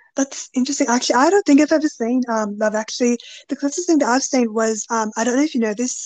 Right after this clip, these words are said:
series. Um, it's a movie. It's called, um, I can't remember. I had it on the tip of my tongue. It's, uh, I'm trying to s-,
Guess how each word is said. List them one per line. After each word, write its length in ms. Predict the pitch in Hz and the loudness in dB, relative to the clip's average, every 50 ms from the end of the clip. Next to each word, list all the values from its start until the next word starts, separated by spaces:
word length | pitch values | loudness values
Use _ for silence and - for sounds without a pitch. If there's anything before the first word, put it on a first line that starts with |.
| - - | -14 -14
series. 520 | - - 262 240 233 233 240 240 240 - - - | -6 0 2 4 4 4 4 2 0 -2 -4 -2
Um, 220 | 233 226 226 220 | -2 0 0 -2
it's 220 | 220 226 240 - - | -4 -6 -6 -4 -4
a 60 | 254 | -4
movie. 280 | 226 220 220 226 226 254 | -2 -2 -4 -4 -2 -4
It's 220 | 262 214 220 - | -4 -4 -6 -10
called, 420 | - - - 247 233 233 226 226 220 - | -12 -12 -6 -4 -2 -2 -2 -4 -4 -4
um, 640 | - 226 226 220 220 214 214 202 202 202 196 208 233 - - - _ _ _ _ _ _ _ _ _ _ _ _ _ _ _ _ _ _ _ _ _ _ _ _ _ _ _ _ _ _ _ _ _ _ _ _ _ _ _ _ _ _ _ _ - - - - - - - | -4 -4 -2 -2 -2 -4 -6 -8 -10 -10 -12 -12 -14 -16 -18 -18 _ _ _ _ _ _ _ _ _ _ _ _ _ _ _ _ _ _ _ _ _ _ _ _ _ _ _ _ _ _ _ _ _ _ _ _ _ _ _ _ _ _ _ _ -20 -20 -20 -20 -18 -12 -10
I 40 | 233 | -10
can't 80 | 220 - 247 226 | -8 -6 -4 -4
remember. 280 | 220 214 208 202 196 202 _ _ _ _ - - - | -4 -4 -6 -6 -8 -10 _ _ _ _ -6 -2 0
I 40 | 226 | 2
had 120 | 254 277 | 4 4
it 40 | 240 | 4
on 60 | 220 | 2
the 100 | 208 - | 0 0
tip 40 | - 302 | 0 2
of 80 | 302 277 | 4 6
my 100 | 269 269 | 6 4
tongue. 320 | 269 285 254 220 208 214 226 - - - - - - - - - | 4 2 2 2 0 -2 -6 -8 -12 -12 -12 -12 -14 -16 -8 -2
It's, 360 | - 285 277 247 277 - - - | 2 4 4 2 2 -2 -6 -2
uh, 240 | - 254 254 240 226 - - | 0 0 2 2 2 2 2
I'm 120 | 262 254 | 0 0
trying 260 | 233 - 240 254 254 | 0 0 2 2 4
to 60 | 240 247 | 4 2
s-, 220 | 233 - - - | 0 -2 -6 -10